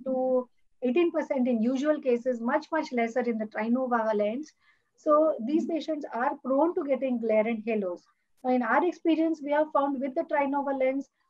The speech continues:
hundred percent of patients did six nine or better, more than ninety percent had six six for distance vision. More than ninety percent of them were,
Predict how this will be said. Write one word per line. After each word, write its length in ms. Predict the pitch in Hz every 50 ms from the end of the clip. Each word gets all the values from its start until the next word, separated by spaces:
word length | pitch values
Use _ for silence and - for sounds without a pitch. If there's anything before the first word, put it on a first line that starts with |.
| _ _ -
hundred 260 | 240 254 285 359 - -
percent 320 | 349 311 339 339 320 311
of 100 | 320 311 - -
patients 420 | 285 277 254 - 302 277 254 247
did 200 | 220 254 262 240
six 220 | - 254 - 294 247
nine 240 | 247 240 247 254 269
or 80 | 269
better, 300 | 262 254 233 254 254 254
more 280 | 247 247 233 240 254 262
than 140 | 277 277 262
ninety 280 | 254 247 254 240 -
percent 460 | - 277 262 - - 262 254 247 233 233
had 220 | 220 226 226 220
six 280 | - - 247 - - _
six 220 | 339 320 - _ _ _ - - _ _ _
for 100 | - 233
distance 440 | 202 208 269 262 - 359 320 269 220
vision. 380 | 214 208 202 208 208 208 208 - _ _ _ _ _ _ _ _ -
More 180 | 294 330 330
than 140 | 359 359 339
ninety 280 | 320 269 269 277 330 320
percent 380 | 302 320 311 320 302 294 277
of 160 | 302 277 254
them 240 | 247 269 262 262 262
were, 240 | 247 247 247 247 -